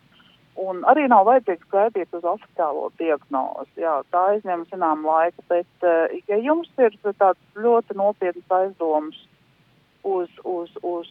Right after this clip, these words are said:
uz to, ka tie varētu būt autiskā spektra traucējumi, vienkārši sāciet strādāt ar bērnu. Un, un, un ir svarīgi ņemt vērā, ā, teiksim, to, ka, ā,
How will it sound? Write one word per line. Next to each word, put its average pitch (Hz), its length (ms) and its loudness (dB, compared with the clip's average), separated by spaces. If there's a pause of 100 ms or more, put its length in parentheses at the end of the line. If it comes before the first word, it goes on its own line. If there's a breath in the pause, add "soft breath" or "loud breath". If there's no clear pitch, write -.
uz 175 240 -10
to, 185 240 -2
ka 190 140 -6
tie 175 180 -4
varētu 170 340 4
būt 160 300 -4
autiskā 156 460 0
spektra - 360 -6
traucējumi, 160 640 -2
vienkārši 254 400 2
sāciet 156 360 2
strādāt 135 440 -4
ar 131 120 -8
bērnu. - 440 -2 (840 soft breath)
Un, 196 380 -2
un, 190 320 -6
un 190 300 -6
ir 185 220 -4
svarīgi 254 680 4
ņemt 202 360 -8
vērā, 214 580 6
ā, - 380 -8 (180)
teiksim, 185 420 -8
to, 233 260 0
ka, 175 240 0 (200)
ā, 180 160 -4